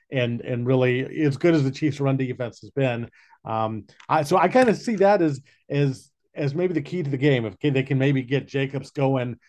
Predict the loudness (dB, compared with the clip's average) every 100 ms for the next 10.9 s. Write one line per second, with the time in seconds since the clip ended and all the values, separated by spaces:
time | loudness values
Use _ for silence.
0 | _ _ -4 2 4 4 2 2 2 2
1 | -2 -4 -10 _ _ _ -8 -4 -2 -2
2 | -2 0 0 0 -2 -2 -4 -10 _ _
3 | -2 0 0 -2 -12 _ _ _ _ -12
4 | -12 -6 -2 2 2 0 -2 0 0 2
5 | 0 0 -2 -6 -6 -12 _ -10 -10 -6
6 | -4 -2 -4 -2 -2 -2 0 0 0 -4
7 | -4 -4 -4 -2 -2 -2 -4 -6 -10 -10
8 | -6 -4 -4 -6 _ _ _ _ _ -4
9 | -4 -4 _ _ _ -6 -2 -2 0 0
10 | 2 0 0 -2 -4 -4 -4 -6 -6